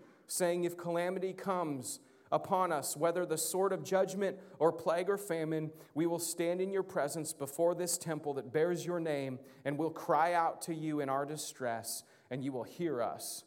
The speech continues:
and you will save us.'" So just in case you're wondering, it kind of, at first glance, sounds like King Jehoshaphat is whining to God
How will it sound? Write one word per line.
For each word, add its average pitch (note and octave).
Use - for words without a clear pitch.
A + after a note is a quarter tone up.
and C3+
you C3
will A2+
save G#2
us.'" -
So F3
just A#3
in A3+
case G3+
you're F#3
wondering, F3
it E3
kind B3
of, F3+
at -
first G3
glance, F3
sounds F#3
like E3
King F#3
Jehoshaphat D#3+
is C3
whining C#3
to D3+
God C#3